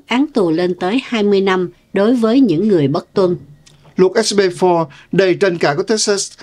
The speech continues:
Speaker 2: lẽ ra phải có hiệu lực từ ngày năm tháng ba, nhưng đã bị tối cao pháp viện tạm dừng thi hành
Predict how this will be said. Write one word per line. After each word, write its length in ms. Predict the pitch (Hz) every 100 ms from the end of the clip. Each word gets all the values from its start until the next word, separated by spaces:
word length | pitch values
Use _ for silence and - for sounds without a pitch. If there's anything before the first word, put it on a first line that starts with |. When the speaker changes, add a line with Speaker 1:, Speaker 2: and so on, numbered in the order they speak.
| - -
Speaker 2:
lẽ 220 | 170 165
ra 200 | 196 180
phải 140 | 196 185
có 80 | 220
hiệu 160 | 185
lực 240 | 151 143 143
từ 80 |
ngày 180 | 147 143
năm 180 | 135 151
tháng 200 | 170 180
ba, 280 | 160 147 139 - -
nhưng 200 | 185 185
đã 100 | 170
bị 160 | 175 143
tối 180 | 143 202
cao 120 | 185
pháp 220 | 156 202 202
viện 380 | 160 131 127 143
tạm 260 | - 113 135
dừng 220 | 139 135
thi 160 | 120 165
hành 320 | 156 131 117